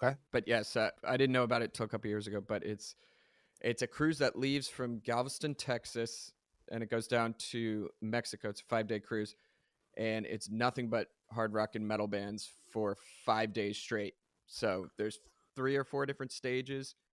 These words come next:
Speaker 2: and all day long, the ev-
Speaker 1: How big is the boat?
Speaker 2: It's huge. It's a Carnival cruise ship.
Speaker 1: Wow. And everyone there is, like, just a super hard rock band fan.
Speaker 2: Yes.
Speaker 1: So is it, like, a crazy bacchanal on the ship?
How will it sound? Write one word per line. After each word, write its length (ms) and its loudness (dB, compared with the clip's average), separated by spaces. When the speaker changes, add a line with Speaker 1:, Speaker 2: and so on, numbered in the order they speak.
Speaker 2:
and 340 0
all 200 4
day 160 4
long, 420 0
the 160 0
ev- 60 -4
Speaker 1:
How 120 12
big 200 10
is 140 8
the 60 6
boat? 280 12
Speaker 2:
It's 260 2
huge. 340 4
It's 120 -2
a 40 2
Carnival 360 2
cruise 360 0
ship. 340 -4
Speaker 1:
Wow. 260 -4
And 160 12
everyone 500 12
there 300 12
is, 100 6
like, 340 10
just 220 -4
a 100 6
super 420 6
hard 280 10
rock 240 -2
band 180 -10
fan. 340 -4
Speaker 2:
Yes. 760 -4
Speaker 1:
So 140 10
is 100 12
it, 60 12
like, 120 10
a 80 12
crazy 500 12
bacchanal 800 10
on 80 0
the 80 0
ship? 260 2